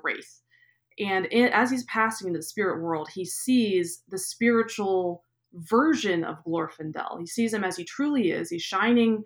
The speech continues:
um, you know, with light. And what Gandalf says, I think it's Gandalf, says later is that, um, what, what Frodo sees is that these high elves from the West live at once in both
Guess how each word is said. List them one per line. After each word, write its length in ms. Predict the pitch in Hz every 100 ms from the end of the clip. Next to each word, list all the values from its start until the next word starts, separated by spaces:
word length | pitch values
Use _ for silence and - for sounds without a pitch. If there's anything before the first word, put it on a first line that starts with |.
| _ _ _ -
um, 480 | 180 170 160 170 -
you 120 | 190
know, 60 | 175
with 180 | 165 165
light. 520 | 175 185 170 165 - - _ _ _ _ -
And 440 | 202 190 185 180 180 _ _ -
what 220 | 196 185
Gandalf 400 | 233 277 269 175
says, 280 | - 170 165 175
I 60 |
think 140 | 175 208
it's 140 | -
Gandalf, 320 | 160 - - - _
says 240 | - 190
later 340 | 185 196 170 170
is 300 | - 180 -
that, 300 | 180 165 - _ _ _ _ -
um, 340 | 170 170 160 -
what, 360 | 180 190 - _ _
what 200 | 185 185 -
Frodo 300 | 262 269 226
sees 460 | 220 214 190 180 -
is 320 | 185 180 185 - _ _ -
that 180 | 190 180
these 180 | 190
high 400 | 180 - 247 269
elves 460 | 269 214 180 165 -
from 200 | - 214
the 80 | 254
West 580 | 214 220 - 196 - 214
live 260 | 202 233
at 120 | 240 185
once 220 | 185 180
in 100 | 175
both 260 | 175 170